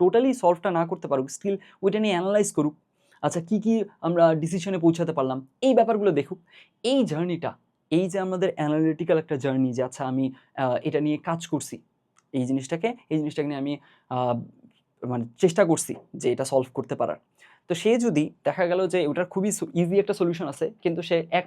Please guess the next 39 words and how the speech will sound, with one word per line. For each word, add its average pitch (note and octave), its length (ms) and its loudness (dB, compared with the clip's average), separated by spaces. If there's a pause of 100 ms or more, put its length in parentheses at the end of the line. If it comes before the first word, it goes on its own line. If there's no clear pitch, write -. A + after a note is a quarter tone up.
পেজ, G3 140 6 (120)
দুই E3+ 160 -2
পেজ E3+ 140 0 (260)
অনেক F#3+ 180 -2
কিছু G3+ 240 -6
লিখেও E3 200 6 (340)
সে F3 100 2 (100)
লাস্ট D3+ 160 2
পর্যন্ত E3 240 0 (100)
সলভ C#3+ 200 2
করতে E3 220 -6
পারেনি, B2+ 200 -2 (340)
কিন্তু A#3 200 -2 (120)
still C#4+ 300 -2
আমি D#3+ 100 0 (100)
বলবো C3 180 0 (460)
ওর A#3 180 6
ওই A3+ 140 4
যে D#3+ 80 4 (200)
এক F#3 60 -10 (100)
পেজ, A#3+ 120 2 (100)
দুই G#3+ 140 0
পেজ A#3 120 0 (320)
চেষ্টা G#3+ 280 -4 (100)
করাটা, C#3 240 -2 (140)
অ্যাটেম্প্টটা, A#3 500 0 (480)
এটা C4 220 0
কিন্তু F3+ 220 -2 (320)
যেই G#3 200 0
মানুষটা F3 260 -4 (120)
totally A#3+ 360 2
অ্যাটেম্প্ট G3 300 -2
ছাড়াই F3+ 220 0
just E3+ 160 -2
সলিউশনটা D#3 400 0
দেখে C3 180 -6
নিছে, C3 160 -8 (380)
তার D#3+ 180 0
থেকে E3+ 140 -4